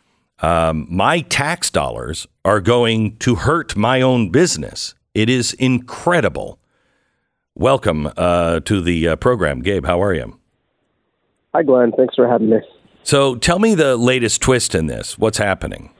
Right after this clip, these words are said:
Speaker 2: The latest twist is following the National Endowment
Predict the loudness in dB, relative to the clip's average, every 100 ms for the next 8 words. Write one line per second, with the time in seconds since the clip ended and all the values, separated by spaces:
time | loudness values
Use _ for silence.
0 | _ _ -20 -20 -20 _ _ _ _ _
1 | -8 2 4 6 6 2 0 4 6 4
2 | 0 0 4 6 4 0 -4 -2 2 4
3 | 6 6 4 6 6 6 4 2 2 2
4 | 4 2 2 0